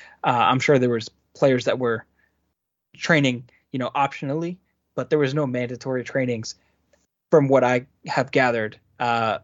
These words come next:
for one, one whole week during that whole period. And so that could play a lot into it as well. The fact that once the regular season ends after November seventh, I don't think there's gonna be a, a week off. You might get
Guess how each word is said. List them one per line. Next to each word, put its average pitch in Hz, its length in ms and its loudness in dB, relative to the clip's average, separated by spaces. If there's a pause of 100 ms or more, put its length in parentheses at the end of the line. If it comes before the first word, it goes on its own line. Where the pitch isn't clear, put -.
(340)
for 139 140 2
one, 123 380 -2
one 156 220 4
whole 139 200 2
week 127 260 -4
during 127 240 0
that 120 120 -2
whole 123 160 -6
period. 110 460 -8 (500)
And 127 160 2
so 151 360 2
that 156 180 4
could 139 160 -8
play 135 220 -2
a 127 40 -4
lot 123 200 -4
into 120 260 -8
it 113 80 -6
as 110 180 -8
well. 131 300 0 (320)
The 135 100 0
fact 131 280 -2
that 123 220 2 (100)
once 139 680 -2 (160)
the 139 160 -2
regular 131 320 2
season 123 320 -4
ends 135 420 -4 (320)
after 143 240 0
November 123 380 -2
seventh, 165 400 -2 (580)
I 156 120 2
don't 220 140 0
think 185 160 -4
there's 147 140 -4
gonna 131 160 -4
be 131 140 -4
a, 117 200 -2
a 139 120 0
week 131 400 -2
off. 123 320 -2 (240)
You 139 100 -2
might 165 160 2
get 143 240 2